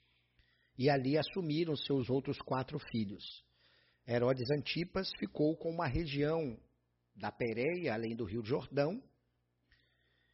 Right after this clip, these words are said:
e com uma região ao norte da Galileia, mas ele vivia em Jerusalém.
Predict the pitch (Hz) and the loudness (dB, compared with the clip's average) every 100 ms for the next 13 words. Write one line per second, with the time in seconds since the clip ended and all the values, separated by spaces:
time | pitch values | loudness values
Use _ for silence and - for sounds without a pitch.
0 | _ - 147 190 190 180 190 170 180 160 | _ -2 0 2 2 4 4 2 2 2
1 | 175 180 196 - _ 143 170 165 175 160 | 2 0 -4 -10 _ 4 4 6 4 4
2 | 151 131 135 135 120 120 123 127 147 143 | 2 2 4 2 4 4 2 0 -2 -4
3 | 160 139 240 185 151 135 123 117 113 | -4 -4 -4 -2 -2 -2 -2 -2 -4